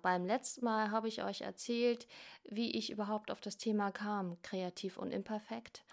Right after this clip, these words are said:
und dass ich gerade ein Experiment wage, die Drei-Tage-Woche. Vor einigen Tagen war ich auf einem Seminar und da wurde mir auf einmal total klar,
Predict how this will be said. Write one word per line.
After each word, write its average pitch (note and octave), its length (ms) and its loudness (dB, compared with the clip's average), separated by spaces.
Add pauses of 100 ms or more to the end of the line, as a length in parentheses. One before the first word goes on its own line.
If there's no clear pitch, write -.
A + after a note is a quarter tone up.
und G#3+ 240 4
dass G3+ 180 2
ich G3 160 -2
gerade G#3 800 -2
ein F#3 160 4
Experiment G#3+ 680 2
wage, E3 360 -4
die F3 240 -6
Drei-Tage-Woche. F#3 1000 -2 (360)
Vor - 160 -10
einigen F#3 300 -6
Tagen G3 400 -2 (320)
war F#3+ 160 2
ich G3 160 -2
auf F#3+ 140 -2
einem F#3+ 260 -2
Seminar F#3 680 0
und F3 300 -8 (100)
da F3+ 200 -6
wurde F#3+ 200 -4
mir F#3+ 180 -2
auf F#3 240 -4
einmal F#3+ 500 -2 (200)
total F#3 380 -2
klar, F#3+ 520 -2